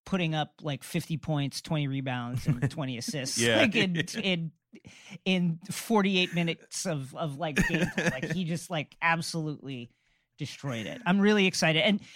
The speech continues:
Speaker 1: I will say that, you know, we, I was talking with our producer, Chris, uh, before this, and, you know, it, there is that, uh, there's a little bit, he was, uh, expressing a little bit of, like, feeling of dissatisfaction because it's like, it,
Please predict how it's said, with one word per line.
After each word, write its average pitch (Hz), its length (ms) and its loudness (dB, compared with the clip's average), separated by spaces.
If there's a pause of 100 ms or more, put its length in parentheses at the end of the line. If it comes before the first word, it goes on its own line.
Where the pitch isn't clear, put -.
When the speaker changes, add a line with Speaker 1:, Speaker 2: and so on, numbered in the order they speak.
(140)
Speaker 1:
I 254 100 8
will 330 140 6
say 277 220 4
that, 220 200 4 (720)
you 190 180 2
know, 175 160 4
we, 170 120 2
I 156 60 2
was 160 140 2
talking 156 400 2
with 139 240 4
our 127 120 0
producer, 127 380 -4
Chris, - 600 -4
uh, 123 120 -4
before - 340 -6
this, 151 360 -4 (500)
and, 143 300 -2
you 170 80 -2
know, 139 320 -2 (400)
it, 175 220 -4
there 190 300 0
is 220 280 2
that, 202 360 4 (460)
uh, 175 80 0 (1080)
there's 202 280 4
a 233 60 4
little 240 220 4
bit, 226 160 4
he 233 140 0
was, 214 200 2
uh, 175 340 2 (380)
expressing 180 420 0
a 175 40 0
little 175 120 2
bit 160 140 2
of, 139 220 -4 (120)
like, 151 360 -2 (380)
feeling 170 540 2
of 151 280 0
dissatisfaction 202 800 0
because 190 260 -2
it's 175 160 -8
like, 165 160 -4
it, 165 100 -6